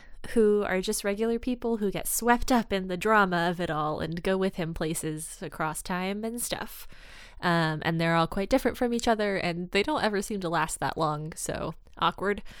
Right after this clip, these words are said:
Um, Amy and Rory are two such companions who accompanied Doctor Number Eleven. Uh, there's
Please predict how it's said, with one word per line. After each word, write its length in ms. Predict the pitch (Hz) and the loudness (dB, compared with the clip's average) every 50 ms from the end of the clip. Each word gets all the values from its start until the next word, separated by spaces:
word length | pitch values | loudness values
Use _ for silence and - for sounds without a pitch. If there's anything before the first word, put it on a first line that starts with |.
| - - - - - - - - - - - - | -16 -16 -16 -16 -18 -18 -18 -18 -18 -18 -12 2
Um, 720 | - 226 233 233 226 226 226 226 226 226 226 240 226 - - - - - - - - - - - - - - - - - - - | 8 8 10 10 10 8 8 6 4 4 4 2 0 0 -4 -8 -10 -8 -10 -10 -14 -16 -18 -20 -20 -20 -20 -18 -16 -14 -2 4
Amy 300 | - 277 277 269 262 262 254 | 6 6 6 6 4 4 4
and 180 | 240 226 214 | 4 4 4
Rory 460 | 220 240 254 254 262 262 262 262 269 - | 4 6 6 6 4 4 4 2 2 2
are 140 | 214 208 | 0 0
two 300 | 202 - - - 247 240 | 0 0 -2 0 0 0
such 380 | 233 - - 233 233 233 - - | 0 2 2 2 2 2 0 -4
companions 1000 | - 240 233 233 - 247 240 233 233 233 233 233 233 240 240 220 - - - - - - - | -2 -2 0 0 2 2 2 0 0 0 0 0 0 -2 -2 -2 -2 -2 -2 -4 -6 -6 -2
who 180 | 214 196 185 - | -2 -2 0 -2
accompanied 800 | - - - - - 269 254 - 247 220 226 226 226 233 226 220 - - - - | -4 -6 -6 -4 -4 -4 -2 -2 -2 -2 -2 -2 -2 -4 -4 -6 -10 -12 -14 -2
Doctor 380 | - 208 208 220 - - 208 196 | 2 2 2 2 2 -2 -2 -2
Number 260 | 190 196 190 185 180 | -2 -2 -2 -2 -2
Eleven. 520 | - 175 175 202 247 269 247 247 262 294 330 - - - - - | 0 0 4 4 4 4 4 2 -2 -2 -6 -12 -16 -20 -14 -4
Uh, 240 | 185 185 175 170 170 | -2 0 0 0 -2
there's 420 | 165 175 175 175 175 - - - | -4 -4 -4 -2 -4 -4 -6 -8